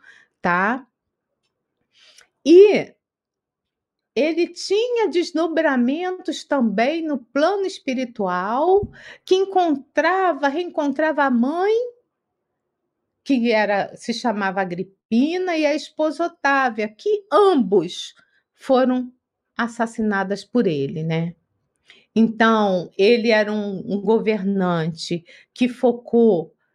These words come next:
né, pra diplomacia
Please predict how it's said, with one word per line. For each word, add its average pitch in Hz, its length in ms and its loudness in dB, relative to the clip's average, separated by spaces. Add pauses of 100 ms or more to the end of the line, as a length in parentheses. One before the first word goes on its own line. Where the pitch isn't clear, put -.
(100)
né, 202 280 -2
pra 233 340 0
diplomacia 208 1400 -2